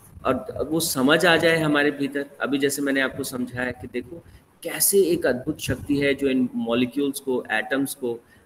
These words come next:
हमारा पूरा शरीर निर्जीव चीज़ों से बना है, oxygen, carbon, nitrogen, sulfur।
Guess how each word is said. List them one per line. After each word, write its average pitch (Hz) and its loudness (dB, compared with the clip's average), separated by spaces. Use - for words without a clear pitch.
हमारा 127 0
पूरा 180 -4
शरीर 139 0
निर्जीव 117 0
चीज़ों 113 -8
से - -10
बना - -16
है, - -20
oxygen, 107 -4
carbon, 107 -4
nitrogen, 107 -8
sulfur। 113 -10